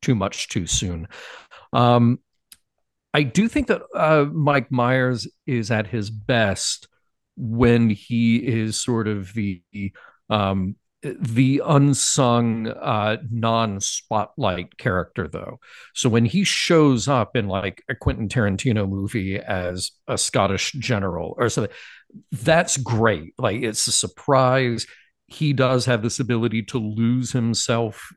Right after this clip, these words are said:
in a role when it's not something that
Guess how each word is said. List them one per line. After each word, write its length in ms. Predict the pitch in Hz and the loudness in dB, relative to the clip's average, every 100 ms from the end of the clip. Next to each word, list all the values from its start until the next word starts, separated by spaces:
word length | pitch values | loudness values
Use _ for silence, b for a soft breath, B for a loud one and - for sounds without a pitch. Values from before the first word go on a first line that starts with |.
| _ 127 | _ -4
in 400 | 104 98 95 107 - | -2 -2 -2 -6 0
a 100 | 135 | 0
role 560 | 104 110 110 107 104 _ _ _ _ _ _ _ _ _ - - | 4 4 6 4 0 _ _ _ _ _ _ _ _ _ -20 -2
when 340 | 196 147 143 | 2 6 6
it's 240 | 131 127 - | 4 0 -2
not 320 | 117 113 - | 0 -2 -2
something 440 | - 131 131 107 | -4 -2 -4 -4
that 220 | 98 101 | -2 -4